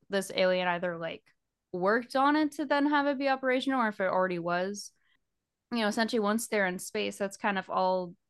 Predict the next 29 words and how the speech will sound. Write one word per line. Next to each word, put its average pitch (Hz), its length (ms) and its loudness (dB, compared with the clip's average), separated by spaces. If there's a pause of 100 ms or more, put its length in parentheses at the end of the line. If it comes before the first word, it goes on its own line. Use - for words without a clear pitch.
(200)
the 202 140 0
actors 196 380 -2
really 190 160 -4
have 185 300 -6
to 196 100 -10
work 180 260 -6
with. - 280 -10 (280)
And 208 100 -4
you 202 100 -4
kinda 202 240 -2
are 196 180 -2
just 208 240 -8 (200)
focused 196 380 -2
on 196 240 -6
sort 202 160 -4
of 190 80 -4
the 190 60 -2
characters 185 540 -4
about 202 260 -8
how, 180 500 -6 (960)
you 208 140 -2
know, 180 260 -4 (220)
all 190 120 4
of 180 60 -4
them 185 160 -4
have 185 220 -4
these 185 240 -8
sort 185 180 -6
of, 180 360 -8